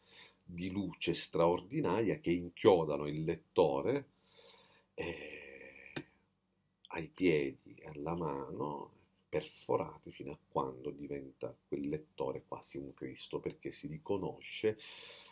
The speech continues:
parte dell'esperienza, del vissuto dell'autore, che da bambino partiva, e allora c'è la traslitterazione, la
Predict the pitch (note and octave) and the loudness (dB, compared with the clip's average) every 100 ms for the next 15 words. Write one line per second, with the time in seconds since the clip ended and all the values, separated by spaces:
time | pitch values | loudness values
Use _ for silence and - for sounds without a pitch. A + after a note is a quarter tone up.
0 | - _ _ - C#3 A2+ - F2 E2 E2+ | -20 _ _ 8 10 8 4 4 4 4
1 | E2 - - F2+ G#2+ F2 D2 D2+ D2 D#2 | 0 0 0 2 2 0 -2 -4 -4 -6
2 | - - A2 F2 C#2 E2+ D2+ C#2+ D#2 G#2+ | -6 -4 -4 -2 0 2 2 0 0 2
3 | G#2+ F#2 E2 F2+ B2+ - D2 - C#2+ D2 | 6 6 6 6 6 4 -4 -4 -6 -6
4 | C#2 C#2+ F2+ D#2+ D#2+ E2+ - - E2 C2+ | -10 -6 -4 -2 0 -2 -2 -12 -10 -8
5 | C2+ C2+ D2 - - - C2 B1+ - - | -6 -4 -4 -4 -6 -8 -8 -8 -10 -16
6 | _ D2+ C#2+ - - D2+ C2+ | _ -2 -2 -4 -2 -2 -2